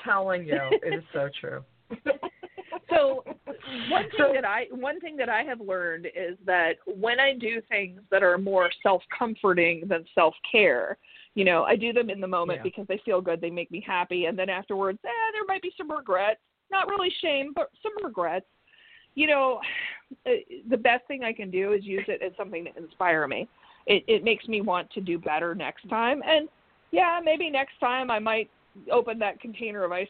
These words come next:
Speaker 2: cream and think, "You know what? I'm just gonna put a small amount into a bowl, and I'm gonna put the carton back in the freezer," you know? And then I'm gonna walk away from it
Speaker 1: <laughs>
Speaker 2: because otherwise I'm gonna eat
Speaker 1: Yeah.
Speaker 2: the whole damn thing.
Speaker 1: I, I know.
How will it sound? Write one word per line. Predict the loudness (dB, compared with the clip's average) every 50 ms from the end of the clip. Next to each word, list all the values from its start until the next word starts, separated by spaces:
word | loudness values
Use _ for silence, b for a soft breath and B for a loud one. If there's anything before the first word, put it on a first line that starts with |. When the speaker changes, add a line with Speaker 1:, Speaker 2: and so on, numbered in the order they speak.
| -6 -6
Speaker 2:
cream | -4 -4 -4 -4
and | -6 -4
think, | -4 -4 -4 -4 -6
"You | -6 -2 0
know | 2 4
what? | 6 6 6 4 2 0 -4 _ _ _ _ _ _ _ _ _ _ _ _
I'm | -6 -6 -4
just | -6 -6 -6
gonna | -6 -8 -4
put | -4 -4 -4
a | -4 -6 -2
small | 0 2 4 4 4
amount | 2 2 0 0 0
into | -2 -2 0 0 0
a | 0
bowl, | 0 -2 -2 0 2 2 2 2 2 0 -6 _ _ _ _ _ 0 2
and | 4 4
I'm | 4 4 2
gonna | 0 0
put | 0 -2 -2 -2
the | -4 0
carton | 4 4 4 4 2 -2 0 2
back | 2 2 2 0 -2
in | -2
the | -2 -4
freezer," | -4 -4 -4 -4 -4 -4 -8 -12 -14 _ _ _ _ _
you | 0 0 2
know? | 4 4 2 2 0 -2 B B B B B B B B B B
And | 2 4 4
then | 6
I'm | 6 6
gonna | 4 4 4
walk | 4 4 2 2
away | -2 -4 -2 -2 -4
from | -4 0 0 2 2 2
it | 2 0 0 -2 -4 -6 _ _ _
Speaker 1:
<laughs> | _ _
Speaker 2:
because | -18 -16 -10 -8 -8 -6 -6
otherwise | -4 -4 -4 -2 0 2 2 2 2 -2
I'm | -4
gonna | -8 -8 0
eat | 4
Speaker 1:
Yeah. | 4 6 6 4
Speaker 2:
the | 2 -2
whole | -8
damn | -8 -8 -8 -8 -8
thing. | -6 -4 -4 -4 -4 -6 -10 -12 -14 -14 _ _ _ _ _ _ _ _ _ _ _ _ _ _ _ _ _ _ _ _ _ _ _ _ _ _ _ _ _ _
Speaker 1:
I, | 0 0 0 0 -2 -4
I | -4 -2 -2
know. | -2 -2 -2 -4 -4 -4 -4 -2 -2 0 0 -2 -2